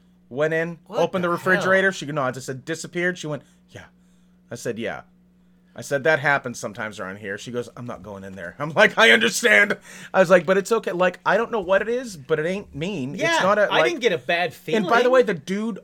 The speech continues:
Speaker 1: only shows up when there's a group of people, when the vibe is good, the laughter is high. That's when that dude shows up, when there's a positive,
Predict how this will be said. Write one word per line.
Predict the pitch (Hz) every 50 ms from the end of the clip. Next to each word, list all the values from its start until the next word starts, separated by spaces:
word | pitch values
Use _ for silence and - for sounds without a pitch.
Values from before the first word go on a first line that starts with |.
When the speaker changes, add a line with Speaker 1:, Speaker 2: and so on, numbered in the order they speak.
| _ -
Speaker 1:
only | 160 175 202 220 220 247 233
shows | - - - 233 233 226 196 151
up | 175 170 180 175 185
when | 170 156
there's | 151 147 143 135 139
a | 131 123 123 - _ _ 131
group | 113 127 127 135 147 165 180 180 - -
of | - 156 151 -
people, | - 190 185 180 170 143
when | 131 131 131 127
the | 110 117
vibe | 101 92 92 95 123 117 123 139 156 165 170 - -
is | 160 143 131
good, | 139 165 160 147 120
the | 101
laughter | 87 78 85 92 107 123 - - - 175
is | 175 147 -
high. | - 143 151 151 175 202 220 220 - _ _ _ _ _ _ _ _
That's | - 139 131 131 - -
when | 170 160 156
that | 156 165 165 - -
dude | 113 98 95 95
shows | - - 135 127 135 135 143
up, | 202 196 165 - -
when | 123 120
there's | 117 113 117 113 -
a | 104
positive, | 92 _ _ - - 113 139 143 143 165 165 170 165 160 156